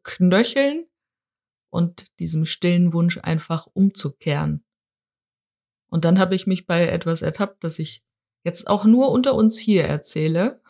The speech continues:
Ich habe gemerkt, dass ich doch irgendwie mit einer bestimmten Erwartung an diesen Ort gekommen bin. Und es ist natürlich unbewusst passiert,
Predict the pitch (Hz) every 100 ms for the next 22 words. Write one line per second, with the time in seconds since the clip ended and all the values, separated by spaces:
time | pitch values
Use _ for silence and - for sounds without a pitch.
0 | _ _ - - _ - 170 202 - 220
1 | 202 175 190 254 - - 180 175 170 170
2 | - - 247 - - 226 277 262 226 214
3 | 208 190 - 170 170 170 - - 233 269
4 | - 220 202 175 175 156 170 190 196 190
5 | 175 180 - - 190 180 165 165 160 151
6 | 147 - 143 - 151 73 73 98 - -
7 | _ _ - - - _ - 160 160 160
8 | - 165 156 156 - 147 143 - 196 214
9 | 208 196 208 214 - 196 185 - 190 190
10 | -